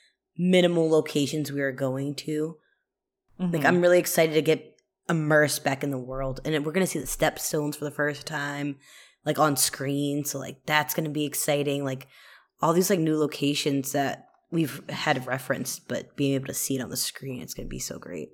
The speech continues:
Speaker 2: Yeah, I'm really excited for a lot of the old, but I'm also really excited for a lot of the new, like the Stepstones. And I think that's gonna take up a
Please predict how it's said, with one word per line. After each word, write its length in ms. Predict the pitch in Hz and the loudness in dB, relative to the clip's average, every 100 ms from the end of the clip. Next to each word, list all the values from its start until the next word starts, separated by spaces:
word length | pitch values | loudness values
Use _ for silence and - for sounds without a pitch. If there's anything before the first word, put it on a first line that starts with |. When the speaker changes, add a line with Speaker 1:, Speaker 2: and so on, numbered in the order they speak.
| _ _ _ _ _ _ - - | _ _ _ _ _ _ -18 -2
Speaker 2:
Yeah, 340 | 196 160 139 - | 2 4 4 0
I'm 140 | 190 | 2
really 220 | 208 247 | 2 2
excited 340 | 277 - 226 214 | 0 0 0 0
for 80 | |
a 60 | 208 | 2
lot 180 | 190 180 | 4 4
of 80 | 175 | 2
the 140 | - | 0
old, 460 | - 160 156 147 - | 0 0 0 0 -2
but 100 | 139 | -4
I'm 140 | 143 | -2
also 280 | 147 151 190 | 0 0 -2
really 220 | 170 165 | -4 -6
excited 380 | 151 - 143 143 | -4 -2 -2 -2
for 80 | 151 | -6
a 80 | 147 | -4
lot 180 | 127 | -4
of 60 | 135 | -4
the 80 | 135 | -6
new, 300 | 135 139 139 | -6 -6 -6
like 180 | 139 127 | -6 -6
the 80 | 143 | -8
Stepstones. 760 | - 131 - - 135 135 135 | -4 -4 -4 -4 -4 -4 -2
And 80 | 165 | -2
I 60 | |
think 200 | 190 302 214 | -2 -2 -2
that's 160 | 175 | -2
gonna 160 | - 160 | -4 -6
take 180 | 165 156 | -6 -6
up 140 | - | -6
a 140 | 151 | -8